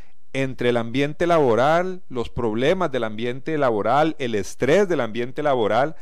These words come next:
y su ambiente familiar o social. Pareciera que no muchas personas tienen esa habilidad, pero me parece que es un elemento fundamental en lo, en el bienestar,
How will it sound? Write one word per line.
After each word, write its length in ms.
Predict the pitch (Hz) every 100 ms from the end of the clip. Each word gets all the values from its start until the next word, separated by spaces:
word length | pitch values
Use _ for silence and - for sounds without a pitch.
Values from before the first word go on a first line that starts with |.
| - - - - -
y 120 | - 151
su 140 | 151
ambiente 460 | 120 123 135 147 165
familiar 640 | 170 135 107 117 139 165
o 80 | 151
social. 560 | 110 101 113 110 90 - - - - - - - - - -
Pareciera 500 | 139 131 135 151 196
que 200 | 196 185
no 220 | 156 156
muchas 320 | 185 196 - -
personas 440 | 151 143 170 -
tienen 220 | 165 180
esa 200 | 190 185
habilidad, 420 | 180 131 139 202
pero 160 | 156 127
me 160 | 123 123
parece 640 | 107 120 156 165 214 -
que 140 | -
es 100 | 135
un 100 | 180
elemento 460 | 190 185 156 160 190
fundamental 760 | 196 170 151 113 104 151 202
en 120 | 202 143
lo, 100 | 117
en 260 | 127 120 120
el 140 | 113
bienestar, 800 | 120 117 107 - 143 170 185